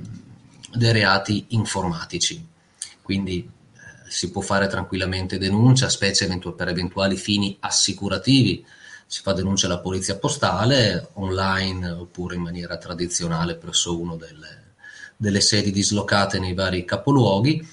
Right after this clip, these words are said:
Si circostanzia, eh, l'accaduto e dopo si spera che la polizia postale possa venirci incontro. Il problema è che quasi sempre non hanno, eh, la possibilità di rintracciare chi sia il soggetto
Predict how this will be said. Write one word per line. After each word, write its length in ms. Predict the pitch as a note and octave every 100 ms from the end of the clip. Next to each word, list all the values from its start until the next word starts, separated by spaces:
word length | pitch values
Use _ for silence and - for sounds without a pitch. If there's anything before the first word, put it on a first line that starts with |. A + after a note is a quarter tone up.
| - - - -
Si 200 | - -
circostanzia, 1300 | A2+ A2 - A2 - G#2+ G#2 - F#2 F2 E2 E2+ E2+ E2
eh, 40 |
l'accaduto 920 | F#2 G#2 - A2+ F#2 F#2 C#3 B2+ A2 -
e 100 | A#2+
dopo 560 | F#2+ E2+ A#2+ G2 - - -
si 180 | - -
spera 380 | - E2+ F2+ E2
che 360 | - E2 E2+ - - -
la 120 | E2+
polizia 420 | - F2 F2 F3
postale 560 | E3 G#2 - E2 F2 F2
possa 400 | - F2+ - F#2
venirci 680 | E2+ F2+ F2 - F2+ E2+ E2
incontro. 640 | F2+ - F#2 E2 D#2+ E2 E2 - -
Il 60 | -
problema 440 | - A2 G#2 G#2 G#2+
è 60 |
che 100 | G2
quasi 240 | - F#2+ G2+
sempre 720 | - F2 E2+ F#2+ F#2+ F2+ -
non 280 | G2+ G#2 G2+
hanno, 600 | G2 F#2+ F#2+ G2+ G2 F#2 -
eh, 380 | E2 D#2+ - - - -
la 120 | -
possibilità 640 | - - F2 F2+ G2 - F2+
di 120 | F#2
rintracciare 840 | E2+ E2+ - - E2+ E2+ F2 F2+
chi 140 | - F2
sia 300 | - B2+ A2
il 80 | F#2+
soggetto 680 | - F#2+ G2 F#2+ - F2+